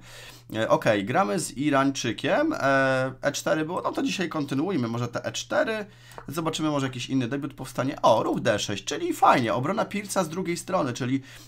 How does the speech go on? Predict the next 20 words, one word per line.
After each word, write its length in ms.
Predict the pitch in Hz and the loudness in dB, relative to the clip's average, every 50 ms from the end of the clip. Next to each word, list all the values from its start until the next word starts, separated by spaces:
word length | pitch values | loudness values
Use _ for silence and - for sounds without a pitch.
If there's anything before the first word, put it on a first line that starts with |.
| - - - | -20 -12 -10
ze 240 | - 113 120 127 | -8 -6 -4 -4
strony 680 | 123 - - - - 127 127 123 123 120 120 117 117 110 | -6 -6 -10 -12 -6 -2 0 0 2 0 0 -2 -4 -6
czarnych. 640 | - - - 110 107 104 98 98 98 98 95 - | -8 -6 -2 -2 0 0 -2 -2 -4 -6 -6 -6
No 120 | - 135 127 | -4 -4 -4
tak, 440 | 127 - 120 104 95 85 - - - | -2 0 0 0 0 -2 -6 -10 -10
obrona 340 | 113 113 120 127 123 117 | -8 -6 -4 -2 -2 -2
Pirca 360 | 120 120 135 143 135 135 - 127 | 0 0 -2 -2 -2 -2 -4 -2
miała 260 | 127 120 117 113 107 | -2 0 0 0 0
być, 320 | 113 139 165 165 - - - - - - - - - - - - | 0 -2 -4 -4 -6 -10 -14 -18 -20 -20 -20 -18 -18 -18 -4 2
a 120 | - 127 127 | 4 4 4
taki 280 | 127 135 131 - 139 | 4 0 -2 -2 -2
ruch 160 | 131 135 127 - | -2 -2 -2 -2
E 100 | - 143 | -2 -2
sześć, 380 | 139 - 143 131 - - - - - - - - - - - - | -2 -2 -4 -4 -6 -8 -12 -14 -18 -20 -20 -20 -20 -16 -4 0
on 220 | - 170 175 175 | 2 2 4 4
nie 260 | 175 175 175 170 165 | 4 6 6 6 8
jest 320 | 156 139 127 113 - - 104 | 6 6 4 2 0 0 4
dobry, 340 | 123 120 120 107 110 113 110 | 8 8 8 8 6 2 0
moi 200 | 107 104 101 98 | 0 0 0 0
drodzy. 640 | 104 101 95 87 90 92 92 104 107 107 107 113 | 0 0 0 0 -2 -2 -4 -4 -2 -2 -2 -2